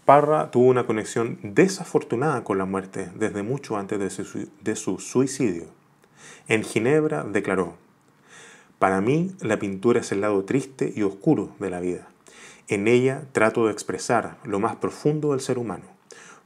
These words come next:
Por otro lado, la tapicería es la parte alegre de la vida". Para Marjorie Agosin e Inés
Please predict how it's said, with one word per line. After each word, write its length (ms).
Por 180
otro 180
lado, 360
la 100
tapicería 600
es 240
la 80
parte 320
alegre 420
de 160
la 100
vida". 280
Para 220
Marjorie 400
Agosin 500
e 80
Inés 320